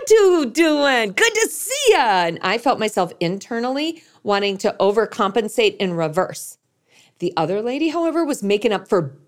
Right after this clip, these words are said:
both of us, so I didn't feel too badly. Our average was real good. <laughs>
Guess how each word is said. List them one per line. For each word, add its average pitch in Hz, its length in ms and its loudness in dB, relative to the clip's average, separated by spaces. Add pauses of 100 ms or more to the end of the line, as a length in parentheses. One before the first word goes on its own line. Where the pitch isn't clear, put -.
both 196 400 4
of 147 140 0
us, - 200 -8
so 135 340 -2
I 180 180 2
didn't 339 240 -4
feel 349 180 -2
too 349 120 -4
badly. 254 380 0
Our 170 200 -2
average 170 400 -2
was 147 220 -8 (140)
real 175 160 -2
good. 185 340 -4 (120)
<laughs> - 120 -16